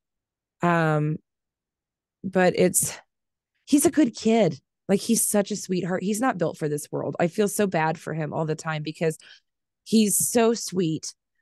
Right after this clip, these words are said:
And he's so giving, and he's not terribly demanding. Like, he doesn't, like, he doesn't go, "Mom, I need an iPhone," or, "I want this video game system," or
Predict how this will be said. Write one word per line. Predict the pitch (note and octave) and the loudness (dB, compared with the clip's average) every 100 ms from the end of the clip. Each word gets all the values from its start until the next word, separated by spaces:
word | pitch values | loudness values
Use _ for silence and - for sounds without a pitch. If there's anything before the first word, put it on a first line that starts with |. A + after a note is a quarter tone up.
| _ _ _ _ _ _ - | _ _ _ _ _ _ -2
And | F#3 F3+ F3+ | 0 0 -4
he's | F3+ G3 | -6 -8
so | - A#3+ | -4 -4
giving, | G#3+ F#3 D#3 D3+ D3+ D3+ D#3 - _ _ _ _ _ _ | -2 -4 -4 -4 -6 -6 -10 -14 _ _ _ _ _ _
and | F#3+ F#3+ | 0 2
he's | F#3 G3 F#3 | 2 2 2
not | G3+ G#3 - | 2 2 0
terribly | A3 F3 E3 E3 | 0 0 0 -2
demanding. | D#3+ E3 E3 E3+ E3 F3+ E3+ | -2 -2 0 0 -2 -2 -2
Like, | D#3+ | -6
he | - | -6
doesn't, | F3 G3+ G3 F3+ | -4 -2 -2 -4
like, | F3+ | -8
he | - F#3+ | -10 -2
doesn't | A#3 A#3 A3+ | 0 0 0
go, | G#3 G3 | 2 2
"Mom, | F#3 F#3+ F#3+ | 0 -2 -2
I | F3+ | -4
need | F#3 F3 | -4 -6
an | E3 | -6
iPhone," | E3 - - E3+ E3 E3 | -6 -6 -6 -6 -6 -6
or, | D#3 D3+ | -4 -4
"I | D#3 | -6
want | D#3+ D#3+ | -8 -6
this | D#3 D#3 | -6 -6
video | - F#3 F3 E3+ | -2 0 2 0
game | E3 D#3+ D#3 | 0 -4 -4
system," | - D#3+ - E3+ D#3 D#3 D3 | 0 0 0 -2 -2 -4 -8
or | D3 | -8